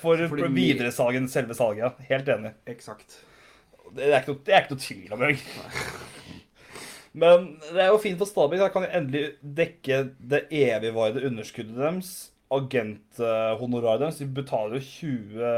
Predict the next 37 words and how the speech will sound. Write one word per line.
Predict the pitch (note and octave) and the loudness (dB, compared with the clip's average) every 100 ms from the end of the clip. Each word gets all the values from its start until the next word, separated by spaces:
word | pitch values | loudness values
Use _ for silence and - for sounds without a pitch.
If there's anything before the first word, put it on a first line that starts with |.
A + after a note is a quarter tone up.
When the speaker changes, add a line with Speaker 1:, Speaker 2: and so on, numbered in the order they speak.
| A#2 | 0
Speaker 1:
mill. | A#2 A#2 A#2 G#2+ A2 | -2 -4 -6 -8 -2
i | B2+ | 0
agentkostnader | A#2+ G#2+ G#2+ - - A2 A2 A2 A2 A#2+ A2+ A#2+ A#2 | 0 -4 -8 -14 -4 -2 -2 -4 -6 -8 -6 -6 -2
i | |
året | A2+ G#2+ | -2 -2
omtrent, | A2+ A2 | -6 -6
tror | B2 | -4
jeg. | E3+ G3+ _ _ _ _ _ _ _ - | -4 -8 _ _ _ _ _ _ _ -8
Og | C#3+ | -6
i | |
tillegg | C#3 C3 A2+ A2 | -2 0 0 0
til | A#2+ | -4
at | |
de | A#2+ | -4
kan | A#2 A2+ G2+ | -6 -8 -2
få | B2 | -2
lov | A2+ G#2 | -2 -6
til | A#2 | -8
å | A2 G#2 - | -10 -18 -10
få | - | -8
nedbetalt | B2 A#2 G#2+ G#2+ B2 | -4 -4 -6 -6 -8
stadionet, | - A2+ G#2+ C3 E3+ | -2 -2 0 -4 -4
så | D3 | -6
ikke | C3 A2+ | -8 -8
kommunen | - B2 A#2+ A2 A2 G#2+ | -6 -4 -4 -6 -8 -8
tar | A2+ A2 | -6 -4
hele | G#2 G#2+ | -4 -6
byrden | A#2 G#2+ G#2 | -6 -8 -8
med | G#2 | -8
en | G#2 | -6
gang, | G#2 | -6
og | |
det | A2 G#2+ | -6 -4
bare | G#2+ | -4
blir | A2 G#2+ | -4 -8
Telenor | - A2 A2 A2 A2 A2+ | -8 -6 -8 -8 -6 -4
Arena | A#2 G#2 A2 | -4 -6 -8